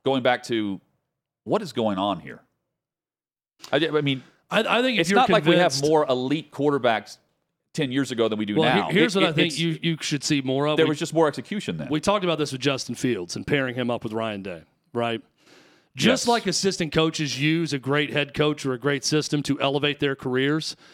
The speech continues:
Speaker 2: position coaches then go to another place and become a coordinator.
Speaker 1: Yep.
Speaker 2: Then they eventually go and become the, a, a head coach somewhere. Are we going to enter an era where those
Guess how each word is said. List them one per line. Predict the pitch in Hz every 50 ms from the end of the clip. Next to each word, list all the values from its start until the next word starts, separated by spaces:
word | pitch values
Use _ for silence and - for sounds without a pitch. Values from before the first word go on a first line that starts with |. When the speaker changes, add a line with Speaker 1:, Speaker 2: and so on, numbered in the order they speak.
| - - _
Speaker 2:
position | - 151 151 143 165 160 - 160 147 135
coaches | 147 151 147 139 - 147 131 127
then | 139 147 143
go | 135 143 143
to | 135 135
another | 131 131 135 135 135
place | 123 - 135 131 127 123 -
and | 127
become | 120 - 127 117 117
a |
coordinator. | - - 151 160 156 147 147 143 143 143 139 139 123
Speaker 1:
Yep. | 107 104 104 - -
Speaker 2:
Then | - 143
they | 151 151 147
eventually | 143 135 151 147 139 - 143 135
go | 120 143 139 135 135
and | 127 127
become | 123 - 143 139 131 127 120 117 117 - _ -
the, | 135 127 - 147
a, | 143
a | 143 127 135
head | 127 127 139 127 -
coach | - 139 131 123 -
somewhere. | - 131 117 110 113 107 95 90 - _ _ _ _ _ _ _ _ _ _ _ _ _ _ _ _ _ _ -
Are | 165 190 220 226
we | 226 226 208
going | 165 196 196 202 190
to | - - 180 151
enter | - 185 170 - 165 160
an | 156 143 135
era | 131 151 151 151 147 139 135
where | 127 123 135 139 139 135
those | 131 123 139 135 135 131 120 - -